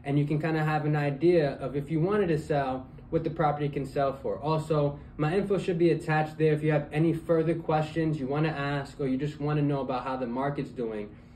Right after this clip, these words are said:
But let's continue to take a look. I mean, nice driveway. Um, I like the fact that you have this open yard in the front.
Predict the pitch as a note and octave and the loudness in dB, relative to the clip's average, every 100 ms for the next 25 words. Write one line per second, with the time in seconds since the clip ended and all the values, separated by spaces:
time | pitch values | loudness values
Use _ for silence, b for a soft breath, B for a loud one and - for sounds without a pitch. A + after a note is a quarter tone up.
0 | B - C#3+ E3+ - G#3 - G3 F3+ E3+ | B 0 4 4 2 0 0 0 0 0
1 | F3 D#3 D3 C#3 - - B B - C#3 | 0 0 0 0 -4 -14 B B -6 -2
2 | C3 C#3 E3 D#3+ - C#3+ C3+ D3 D#3 E3 | 2 2 2 0 -2 -4 -2 0 0 2
3 | F3 E3+ F3 E3+ B B B C3+ C#3+ C3+ | 4 4 4 0 B B B -4 0 0
4 | B2+ A#2 G2+ G2 - C3 D3 D3 D3 D#3 | -2 -4 -6 -12 -6 0 0 0 -2 -2
5 | C#3+ C#3+ C#3 C3+ C#3 C3+ C3 B2+ C#3+ C#3+ | -2 -2 -4 -4 -4 -4 -6 -2 -2 -2
6 | C3 B2+ C3+ C#3 D3+ D3 E3 E3 D3+ | -2 0 0 0 -2 -2 0 0 0